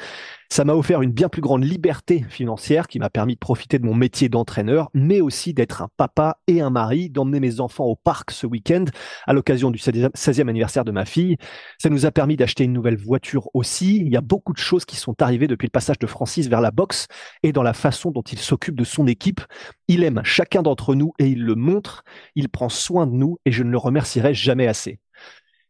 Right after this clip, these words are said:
Et, et c'est vrai qu'en fait, c'est pour ça qu'on voulait en parler dans ce podcast, parce que, bah, en fait, déjà, c'est un sujet qu'on traite pas souvent et qui est pas très souvent traité, le, le, le, ce, ce sujet-là de l'entraîneur, de comment ça se passe et de, et même de leur paiement.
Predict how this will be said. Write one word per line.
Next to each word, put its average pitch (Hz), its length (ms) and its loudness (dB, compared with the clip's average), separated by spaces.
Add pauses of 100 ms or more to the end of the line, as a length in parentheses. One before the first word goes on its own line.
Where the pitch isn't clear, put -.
(120)
Et, 139 400 2 (320)
et 156 60 4
c'est 180 100 2
vrai 233 60 2
qu'en - 120 -4
fait, 220 140 0
c'est 135 100 -4
pour 127 120 -2
ça 233 120 -2
qu'on 147 120 -4
voulait 123 140 0
en 123 100 0
parler 151 180 0
dans 147 80 -4
ce - 60 -12
podcast, 190 340 -6
parce - 140 0
que, 127 200 0 (220)
bah, 151 160 2
en 143 60 0
fait, 190 160 2
déjà, 131 220 2
c'est - 140 -2
un 117 60 2
sujet 131 280 -2
qu'on 131 160 -4
traite - 240 -2
pas 160 120 0
souvent 156 480 -2
et 165 60 0
qui - 140 0
est 123 60 2
pas 226 160 2
très - 180 -2
souvent 139 400 0
traité, - 460 0 (140)
le, 110 260 0
le, 107 180 -2
le, 104 220 -2
ce, 120 220 -4
ce - 180 -4
sujet-là 127 460 0
de 123 100 0
l'entraîneur, 139 800 2
de 117 100 -4
comment 113 220 -2
ça 101 160 -4
se - 100 -6
passe 151 340 0
et 113 60 2
de, 110 180 0
et 131 80 4
même 147 200 2
de 120 60 0
leur 107 140 0
paiement. - 380 0